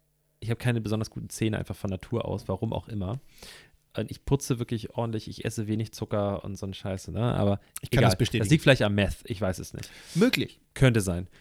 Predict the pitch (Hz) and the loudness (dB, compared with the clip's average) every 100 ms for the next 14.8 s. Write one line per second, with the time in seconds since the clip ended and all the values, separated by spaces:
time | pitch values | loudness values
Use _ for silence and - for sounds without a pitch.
0 | _ - 120 110 - 127 123 147 - _ | _ -2 0 0 0 0 2 0 -4 _
1 | - 131 127 - 156 - 92 - 104 110 | -4 -2 -2 -2 -2 -2 -6 -6 -2 0
2 | 113 143 131 107 101 107 - - _ _ | 2 0 -2 -6 -4 -4 -8 -20 _ _
3 | _ _ _ - - - 92 - _ _ | _ _ _ -20 -18 -14 -14 -14 _ _
4 | _ _ _ _ _ - 110 - 101 92 | _ _ _ _ _ -8 -8 -6 -6 -6
5 | - 143 - - _ _ 101 95 - 131 | -6 -8 -10 -20 _ _ -6 -6 -4 -4
6 | 165 - 98 104 156 - - _ - 190 | -6 -4 -2 -2 -4 -10 -20 _ -4 -2
7 | 98 113 117 110 110 - - 107 107 113 | 0 2 2 2 0 -4 -4 -2 -2 0
8 | 147 151 117 101 92 98 101 110 - - | 0 0 0 -2 -2 -2 -2 -6 -8 -12
9 | - - 95 110 139 135 101 - - - | -10 -6 -2 -2 -2 -2 -4 -6 -10 -6
10 | - - - 98 104 147 185 120 113 104 | -6 -8 -8 -6 -2 0 0 0 0 -4
11 | 107 104 101 101 104 107 104 90 90 135 | -6 -8 -8 -10 -6 -6 -4 -8 -10 -10
12 | 143 147 113 104 101 107 110 135 165 127 | -8 -4 -4 -4 -4 -2 0 2 2 2
13 | 143 214 - 110 127 131 - 120 113 110 | 0 -2 -4 -2 -2 -2 -4 -2 -2 -6
14 | - 131 135 - - - - | -6 -6 -6 -8 -12 -14 -18